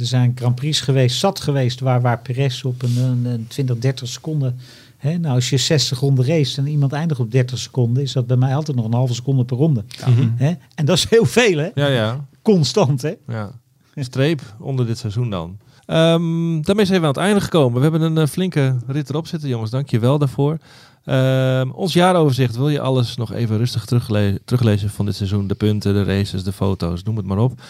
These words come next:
Speaker 2: Het jaaroverzicht ligt deze week in de winkel. Eh, eh, of in, eh, ligt bij de abonnees op de mat. En dan zeg ik voor nu
Speaker 1: Zeg maar één december moet je gewoon zeggen.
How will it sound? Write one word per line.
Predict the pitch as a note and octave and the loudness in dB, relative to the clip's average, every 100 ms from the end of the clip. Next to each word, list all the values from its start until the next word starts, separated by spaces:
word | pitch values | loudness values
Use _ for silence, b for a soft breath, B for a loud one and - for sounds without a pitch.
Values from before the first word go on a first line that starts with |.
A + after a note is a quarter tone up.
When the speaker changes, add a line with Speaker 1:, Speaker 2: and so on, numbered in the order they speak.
| B B _ | B B _
Speaker 2:
Het | - D#3 | 2 6
jaaroverzicht | G3 F3+ C#3+ D#3 | 6 6 4 0
ligt | D3 B2+ | 0 4
deze | D#3+ D#3+ | 4 6
week | D#3+ D#3+ - | 6 6 4
in | - D#3+ | 2 4
de | |
winkel. | C#3+ E3+ D3 C#3 B2+ B B - | 6 4 4 2 2 B B 0
Eh, | B2 A#2+ A#2 A2+ G#2+ G#2+ G2+ G1+ | 4 4 4 2 2 0 -2 -4
eh, | - | -6
of | G2+ - | -8 -8
in, | - F2 | -8 -8
eh, | - - - | -8 -10 -10
ligt | - G#2+ | -4 -4
bij | G2 | -2
de | F2 | -2
abonnees | - F#2 F#2 F#2 - | -2 -2 0 0 -2
op | - G2 | -8 -4
de | |
mat. | G2 F#2 E2 | 0 0 0
En | |
dan | G2+ | -4
zeg | - A#2 | 0 0
ik | |
voor | - C3 | 2 4
nu | C3 | 4
Speaker 1:
Zeg | B2 C3+ | 2 -2
maar | E3 | -2
één | F#3 E3+ | 0 0
december | C3+ B2 C#3+ A#2+ | 0 0 0 0
moet | G#2+ A2 | -2 -6
je | A2+ | -4
gewoon | A#2 | -4
zeggen. | G#2 A2 A2 | -4 -8 -10